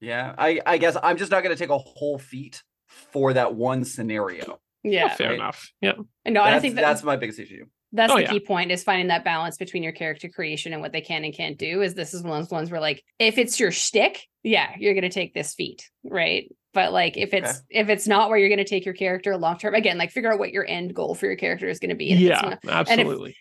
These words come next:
Speaker 2: and if it's not the kind of person that's just there for battlefield manipulation or for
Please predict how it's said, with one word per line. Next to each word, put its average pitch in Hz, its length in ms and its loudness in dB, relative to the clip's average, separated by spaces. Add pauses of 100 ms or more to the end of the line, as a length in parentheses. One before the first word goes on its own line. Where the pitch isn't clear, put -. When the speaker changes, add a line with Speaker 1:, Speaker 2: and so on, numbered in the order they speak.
Speaker 2:
and 233 140 4
if 240 100 0
it's 226 140 -2
not 226 160 4
the 320 80 -2
kind 214 160 2
of 190 40 -2
person 214 280 0
that's 196 180 2
just 202 220 -2
there 196 160 2
for 202 160 0
battlefield 185 560 2
manipulation 180 800 -4
or 170 280 -4
for 170 440 -2